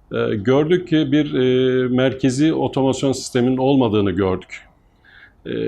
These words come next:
her il, e, kendi kayıtlarını farklı tutuyordu. Biz, e, bu konuda, e,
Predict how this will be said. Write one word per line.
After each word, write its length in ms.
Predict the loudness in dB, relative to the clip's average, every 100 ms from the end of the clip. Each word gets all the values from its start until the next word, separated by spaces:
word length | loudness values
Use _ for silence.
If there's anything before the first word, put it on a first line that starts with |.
| -6 -6
her 180 | -2 2
il, 300 | 2 2 0
e, 240 | 0 -2
kendi 320 | -2 0 0 2
kayıtlarını 500 | 0 0 0 -2 -2
farklı 420 | -2 -2 -4 -6
tutuyordu. 540 | -8 -4 -4 -4 -8 -10 _ _ _ _ _
Biz, 380 | -2 2 2 0
e, 140 | -2 0 0 -2 -2 -4 -6 -8 -12 -20 -20 -10
bu 180 | -6 0
konuda, 520 | 2 4 4 2 0
e, 60 | -6